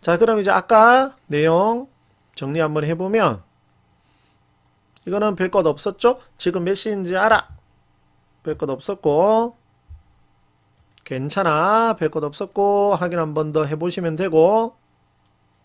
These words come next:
여기 보시면 엄마가 믿을 수 없는 이야기를 하고 있기 때문에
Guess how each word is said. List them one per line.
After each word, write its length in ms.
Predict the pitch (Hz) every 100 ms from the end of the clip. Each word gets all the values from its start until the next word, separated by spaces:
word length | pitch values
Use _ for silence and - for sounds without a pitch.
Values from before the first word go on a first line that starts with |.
| _ _ _ _ _ _ - - _
여기 200 | 190 220
보시면 580 | 214 - 180 170 185 156
엄마가 680 | 220 226 233 196 170 185 139
믿을 400 | 143 214 233 220
수 220 | - 170
없는 440 | 113 117 139 226
이야기를 600 | 185 139 151 160 170 170
하고 260 | 160 208 170
있기 220 | 147 160
때문에 600 | - 180 156 165 180 104